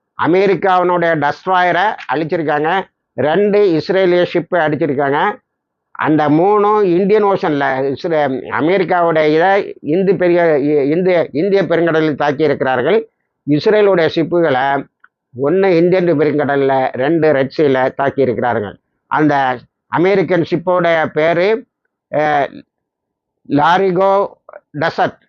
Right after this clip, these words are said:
என்று ஒரு பெயர். லாரிகோ டெசர்ட் என்பது பெயர். அஹ், இஸ்ரேலுடைய கொத்தான அந்த ரெண்டு கப்பல்களுக்கும் எம் எஸ் சி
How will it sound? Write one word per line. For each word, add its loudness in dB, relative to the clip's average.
என்று 0
ஒரு 0
பெயர். -2
லாரிகோ 0
டெசர்ட் -4
என்பது -2
பெயர். -2
அஹ், -2
இஸ்ரேலுடைய 0
கொத்தான -2
அந்த 0
ரெண்டு 0
கப்பல்களுக்கும் 0
எம் 2
எஸ் 0
சி -2